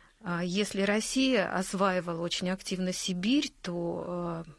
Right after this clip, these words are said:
может быть, вслед за, а, завоевателями, если можно так сказать, шли священники, которые,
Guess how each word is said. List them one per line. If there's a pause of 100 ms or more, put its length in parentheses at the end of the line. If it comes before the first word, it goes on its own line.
(420)
может
быть,
вслед
за, (460)
а,
завоевателями, (120)
если
можно
так
сказать,
шли
священники,
которые,